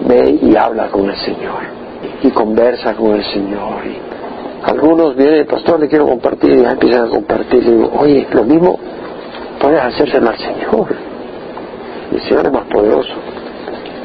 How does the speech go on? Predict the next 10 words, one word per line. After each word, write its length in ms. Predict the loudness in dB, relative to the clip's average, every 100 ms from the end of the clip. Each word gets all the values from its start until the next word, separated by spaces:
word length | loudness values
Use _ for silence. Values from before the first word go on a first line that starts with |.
| -14 -14 -14 -14 -14 -14 -2
No 100 | 0
quiere 200 | 2 0
decir 160 | 2 2
que 80 | 2
no 100 | 2
puedes 220 | 2 4
venir 340 | 4 6 6
y 200 | 4 0 -4 -2
me 100 | 0
compartas 560 | -2 0 0 2 -2